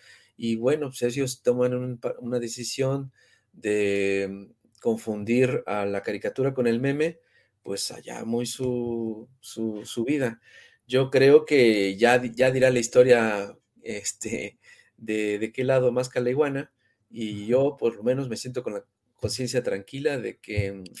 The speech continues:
estoy haciendo lo que creo que tengo que hacer. Si estas personas, eh, creen que están haciendo lo correcto, pues allá muy su, su, su, su vida. Pero yo creo que sí hay una responsabilidad, eh, histórica,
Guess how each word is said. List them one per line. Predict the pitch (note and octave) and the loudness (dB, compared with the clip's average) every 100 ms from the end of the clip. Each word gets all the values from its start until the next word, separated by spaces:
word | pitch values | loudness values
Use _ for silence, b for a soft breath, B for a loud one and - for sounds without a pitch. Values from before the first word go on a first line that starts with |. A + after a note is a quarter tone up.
| - G#2 | -16 -12
estoy | - B2+ | -4 0
haciendo | A#2 B2+ B2 B2 | 0 0 -2 0
lo | A2 | -2
que | G2 | -4
creo | - A2+ | -2 -2
que | A2+ | -2
tengo | A2 G#2+ G#2 | -8 -8 -8
que | F#2 | -10
hacer. | - B2+ - _ B B B B B B | -10 -12 -16 _ B B B B B B
Si | - - G#2 A2+ | -14 -10 4 6
estas | B2 - A#2+ A2+ G#2+ | 6 6 4 6 4
personas, | - A2+ - B2 B2 A2+ A2+ - - | 2 -4 4 4 4 0 -2 -10 -8
eh, | A#2 A#2 A2+ G2+ F#2+ - _ b b b b - | -6 -4 -6 -6 -8 -12 _ b b b b -2
creen | A#2 A#2+ B2+ | 4 4 4
que | B2+ | -2
están | A2 A#2+ | 0 0
haciendo | A#2 B2 B2 | 0 0 0
lo | A#2+ | 0
correcto, | A#2+ A#2 A#2 D#3 - | -2 -4 -4 -4 -6
pues | A2 | -12
allá | F2+ G2+ A2 | -4 -2 -2
muy | A2 | -6
su, | A2 B2 A#2 | -6 -6 -6
su, | A2 - A#2 A2+ | -6 -6 -4 -4
su, | A2 C#3+ C3+ | -4 -4 -4
su | - D3 | -6 -2
vida. | F#3 E3 C3 | 2 4 6
Pero | D3+ D3+ | 4 6
yo | F#3+ | 4
creo | F#3+ F#3 | 2 0
que | |
sí | E3 F3 | 0 2
hay | F3+ | 2
una | E3+ | 2
responsabilidad, | C#3 B2+ C3+ A#2+ B2 A#2 A#2+ C#3 D#3 _ b b b b b b - | 0 -4 -6 -2 0 0 0 -2 -4 _ b b b b b b -2
eh, | B2 A2+ A2 G#2+ G#2+ G#2 G#2 G#2 G2 - | 2 4 4 2 0 -2 -6 -10 -12 -10
histórica, | A2+ A2+ C3+ D#3 E3+ - A3 | -8 -6 4 4 4 -4 -8